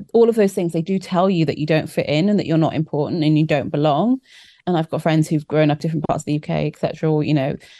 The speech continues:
who, who didn't, couldn't get products for their afro textured hair, et cetera. And it does tell you something about yourself when you can't get the things that you need.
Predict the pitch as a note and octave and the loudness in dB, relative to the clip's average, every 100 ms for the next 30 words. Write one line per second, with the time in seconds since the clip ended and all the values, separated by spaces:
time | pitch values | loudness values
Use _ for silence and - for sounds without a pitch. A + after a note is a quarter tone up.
0 | _ _ E3+ E3 E3 E3 D#3+ - _ - | _ _ 0 2 2 2 2 -2 _ -8
1 | F3 F#3+ E3 F3+ F3 E3+ - - - F3 | -2 0 0 0 2 2 0 -4 0 2
2 | D3 - E3 - - D3+ D3 D3+ D3 D#3+ | 2 0 0 -2 -2 0 2 0 -2 -2
3 | C#3+ D3+ D#3 - C3+ D3 C#3 C#3+ - - | -2 -2 -4 -4 -6 -2 2 2 0 -2
4 | - - C#3 F#3+ B2 A#3+ A#3 A3+ A3+ A3 | -2 0 0 0 2 2 2 2 2 2
5 | F#3 E3+ F3+ - D3+ D3+ D#3+ - D#3 - | 2 -2 -6 -6 -2 0 0 -2 -4 -6
6 | A#2+ D#3 _ D3 D3 C#3+ D#3 D3 C#3 - | -6 -8 _ -4 -2 -2 -2 0 -2 -8
7 | - _ _ - C#3+ D#3+ B2+ C#3+ - A#2 | -20 _ _ -4 -2 -2 -2 -4 -6 -8
8 | A2 E2+ | -8 -10